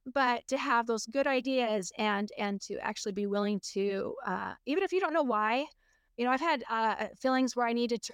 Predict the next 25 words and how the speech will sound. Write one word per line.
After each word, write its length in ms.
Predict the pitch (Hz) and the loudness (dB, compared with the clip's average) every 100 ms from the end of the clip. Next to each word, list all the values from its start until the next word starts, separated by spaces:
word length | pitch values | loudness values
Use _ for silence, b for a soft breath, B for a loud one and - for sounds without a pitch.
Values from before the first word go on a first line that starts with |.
| 208 | -12
turn 260 | - 247 247 | -4 0 0
a 40 | |
certain 260 | - 240 214 | 0 0 2
way 160 | 214 | 2
and 100 | 220 | 2
not 160 | 214 202 | 0 0
go 120 | 208 | 0
another 300 | 202 196 214 | 2 2 2
way. 220 | 214 226 B B B B - | 4 2 B B B B -4
I 40 | |
don't 100 | 233 | -2
know 280 | 226 262 240 - | 2 2 0 -4
if 140 | 214 | 0
anything 260 | 233 226 226 | 0 2 2
would 120 | 202 | 2
have 20 | |
happened, 440 | 233 262 247 220 208 | 2 0 0 0 2
but 220 | 214 - - | 0 -2 -4
to 420 | 240 233 214 208 - _ _ _ _ - - | 0 2 0 -4 -10 _ _ _ _ -14 -4
be 420 | 240 233 233 220 | 0 0 0 0
ready 380 | 202 214 226 247 | 0 2 2 0
to 160 | - 214 | -2 -2
listen 800 | 220 240 240 - 196 185 185 196 b b b b _ | 0 0 0 -2 0 0 0 -2 b b b b _
and, 380 | - 220 202 202 - - | -2 0 2 0 -4 -4
and 380 | 214 202 196 | 0 0 -2